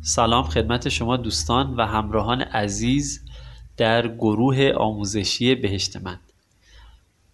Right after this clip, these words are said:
من اسحاق فخیره هستم و باز هم خدا رو شکر می‌کنم از اینکه توفیق اینو بهم داد تا یک بار دیگه با شما عزیزان همراه باشم.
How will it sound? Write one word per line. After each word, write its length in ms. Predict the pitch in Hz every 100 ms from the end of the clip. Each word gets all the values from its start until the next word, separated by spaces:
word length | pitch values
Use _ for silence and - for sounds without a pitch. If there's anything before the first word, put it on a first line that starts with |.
| -
من 220 | 123 131
اسحاق 420 | 127 - 127 127
فخیره 520 | 135 - 110 - 120 139
هستم 560 | 147 147 143 139 143 - _ -
و 100 | 113
باز 220 | 123 123
هم 120 | 127
خدا 260 | - 113 117
رو 80 | 117
شکر 440 | - 123 120 123
می‌کنم 400 | 143 139 139 139 135
از 260 | 110 -
اینکه 600 | 117 120 - 127 123 123 - - - _
توفیق 420 | - 117 110 131 131
اینو 220 | 135 143
بهم 360 | 143 139 139
داد 360 | 131 139 135 135
تا 140 | -
یک 420 | 113 113 143 143 -
بار 260 | 113 107
دیگه 680 | 104 107 113 117 127 131 - _ _ _
با 100 | 107
شما 300 | - 113 117
عزیزان 720 | - 107 101 101 113 110 113
همراه 500 | 107 101 104 104 -
باشم. 300 | - - -